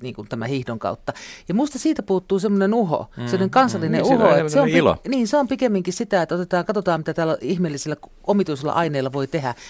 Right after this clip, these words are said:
Speaker 1: tässä voi hiihtää ja se on innostanut lapsia. Et mun mielestä se uusi, niin kuin ilo hiihtoon uudelleen liitettynä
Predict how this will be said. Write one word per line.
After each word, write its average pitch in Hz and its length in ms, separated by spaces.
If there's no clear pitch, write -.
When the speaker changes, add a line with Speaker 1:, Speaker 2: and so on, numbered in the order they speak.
Speaker 1:
tässä 143 260
voi 135 200
hiihtää 131 480
ja 165 80
se 254 100
on 233 60
innostanut 240 500
lapsia. 135 360
Et - 120
mun 240 80
mielestä 233 240
se 220 140
uusi, 254 320
niin 208 140
kuin - 160
ilo 214 400
hiihtoon 160 560
uudelleen 139 560
liitettynä 127 640